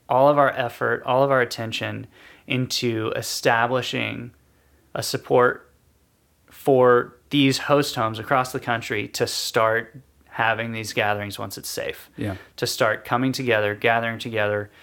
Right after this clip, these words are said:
Speaker 1: and, uh, and experiencing real relationship, real community, face-to-face, seeing real humans, being around real humans,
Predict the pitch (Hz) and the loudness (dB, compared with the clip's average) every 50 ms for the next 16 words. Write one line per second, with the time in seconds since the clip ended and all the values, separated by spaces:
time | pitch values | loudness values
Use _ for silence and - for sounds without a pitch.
0 | - - - _ _ - 123 110 107 107 107 101 101 104 107 - 254 _ _ _ | -20 -20 -20 _ _ -6 -4 -4 -2 -2 -2 -2 -2 -4 -6 -10 -14 _ _ _
1 | - 120 117 110 - - - 139 127 123 120 120 113 - - 117 110 107 107 107 | -8 -8 -8 -8 -8 -6 -2 0 2 2 2 0 -2 -2 -4 -4 -4 -4 -6 -8
2 | 113 - _ _ _ _ _ _ _ _ _ _ _ _ _ _ - _ _ _ | -12 -14 _ _ _ _ _ _ _ _ _ _ _ _ _ _ -20 _ _ _
3 | _ _ _ _ _ _ 160 123 120 120 127 156 175 170 156 139 135 123 123 120 | _ _ _ _ _ _ -14 -10 -6 0 2 4 6 6 6 6 6 4 4 2
4 | 117 - - 123 120 - - 117 113 - - _ 131 151 170 160 156 - 127 127 | 2 -2 -4 -6 -6 -4 -4 -4 -6 -6 -8 _ 4 6 6 6 6 4 -4 -6
5 | 113 117 113 110 107 123 110 107 110 - - - 151 147 143 143 - 127 - - | -6 -6 -6 -6 -6 -6 -8 -8 -10 -12 0 2 4 4 4 2 -2 -8 -6 -4
6 | 120 113 107 104 - - - - 147 147 147 147 143 135 131 131 123 117 120 120 | -4 -4 -2 -4 -6 -8 -4 2 4 4 6 6 4 4 4 2 2 0 -2 -4
7 | 113 113 110 110 107 - 131 127 131 123 117 113 110 107 110 110 107 104 101 113 | -4 -4 -6 -6 -2 0 0 2 2 2 2 0 0 0 -2 -4 -4 -4 -6 -8
8 | 107 107 104 101 104 - | -8 -6 -8 -8 -8 -10